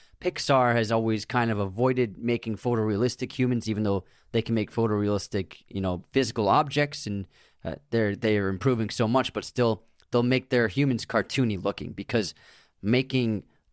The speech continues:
an, a photorealistic human out of C G I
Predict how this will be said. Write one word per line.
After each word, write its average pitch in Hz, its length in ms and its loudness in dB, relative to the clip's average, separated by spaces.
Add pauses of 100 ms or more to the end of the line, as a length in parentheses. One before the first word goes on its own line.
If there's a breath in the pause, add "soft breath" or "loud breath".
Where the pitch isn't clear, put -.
(100)
an, 107 240 2
a 104 60 2
photorealistic 127 800 0
human 117 340 0
out 101 140 -2
of 95 80 -4
C 113 160 -8
G 107 240 0
I 98 320 2